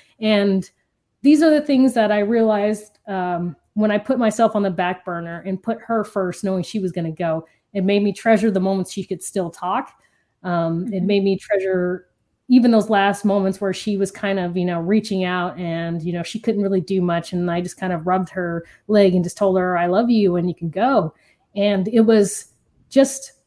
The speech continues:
Speaker 1: I don't know, there was a beauty in that, because it was, like, the last connection we had. And I go, you know, "It's okay, Mom, you've done your job. Go, I love you."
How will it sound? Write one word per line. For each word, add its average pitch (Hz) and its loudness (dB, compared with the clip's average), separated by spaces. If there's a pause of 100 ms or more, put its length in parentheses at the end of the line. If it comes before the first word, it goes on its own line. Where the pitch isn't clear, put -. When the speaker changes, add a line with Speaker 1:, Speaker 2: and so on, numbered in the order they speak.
(180)
Speaker 1:
I 226 4
don't 254 10
know, 240 8
there 214 8
was 214 6
a 202 4
beauty 220 6
in 175 0
that, 165 -8
because 190 -2
it 190 2
was, 175 -2
like, 196 0
the 202 -2
last 196 0
connection 190 -2
we 185 0
had. 190 -2
And 175 -4
I 180 -4
go, 180 -2
you 175 -4
know, 165 -4
"It's 160 -8
okay, 208 0
Mom, 180 -2
you've 170 -4
done 185 0
your 185 0
job. 170 -4 (480)
Go, 185 -2 (160)
I 170 -4
love 180 0
you." 165 -6